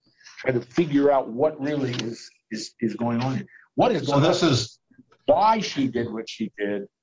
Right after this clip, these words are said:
Speaker 1: is not clear. But it, again,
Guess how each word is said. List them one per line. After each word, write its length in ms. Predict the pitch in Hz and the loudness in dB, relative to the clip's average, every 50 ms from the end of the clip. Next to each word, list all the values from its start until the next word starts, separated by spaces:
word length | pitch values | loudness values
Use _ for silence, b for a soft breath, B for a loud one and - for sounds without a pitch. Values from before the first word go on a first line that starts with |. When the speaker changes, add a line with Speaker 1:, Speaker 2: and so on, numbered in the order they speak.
| _ _ _ _ _ - | _ _ _ _ _ 0
Speaker 1:
is 200 | 127 120 127 127 | 0 0 0 -2
not 260 | 135 135 127 131 - | -2 -2 -4 -4 -8
clear. 240 | - - 98 98 - - _ _ _ _ _ _ _ _ _ _ _ _ - - - _ _ - | -10 -10 -10 -10 -12 -14 _ _ _ _ _ _ _ _ _ _ _ _ -12 -12 -12 _ _ -10
But 140 | - 147 143 - | -8 -8 -8 -6
it, 240 | - 143 143 143 - - - | -4 -6 -6 -6 -10 -12 -6
again, 340 | - 190 202 143 - - | -2 0 0 0 -2 -4